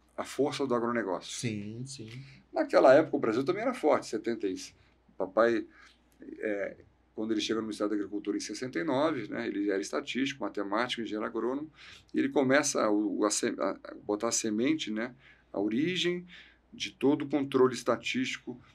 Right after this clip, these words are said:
Speaker 1: do território brasileiro pra plantio. E o pai foi colocando isso e foi, aí o Ministério criou uma secretaria de, de política, é, agrícola, criou uma secretaria de indicadores agrícolas, enfim, então o pai,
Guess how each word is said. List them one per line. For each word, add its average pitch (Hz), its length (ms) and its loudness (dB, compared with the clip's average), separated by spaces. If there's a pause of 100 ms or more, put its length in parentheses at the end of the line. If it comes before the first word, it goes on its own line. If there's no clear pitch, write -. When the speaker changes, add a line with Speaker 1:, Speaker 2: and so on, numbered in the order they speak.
(120)
Speaker 1:
do 107 160 -6
território 117 460 2
brasileiro 107 400 0
pra 110 160 -4
plantio. 110 540 -6 (1400)
E - 80 -4
o - 60 -4
pai 139 160 8
foi 143 140 0
colocando 143 520 2
isso 156 320 4
e 127 120 -4
foi, 143 200 0 (400)
aí 131 200 2 (600)
o 120 320 -4
Ministério 120 400 2
criou 120 220 2
uma 117 100 -2
secretaria 113 640 0
de, 104 260 -4
de 101 140 -12
política, 107 560 -4 (140)
é, 104 100 -4
agrícola, 135 720 2
criou 127 220 0
uma 113 60 -4
secretaria 110 680 -2 (400)
de 107 180 -4
indicadores 110 600 0
agrícolas, 139 840 0 (320)
enfim, 135 300 -2
então 135 340 0
o 135 60 -6
pai, 135 260 4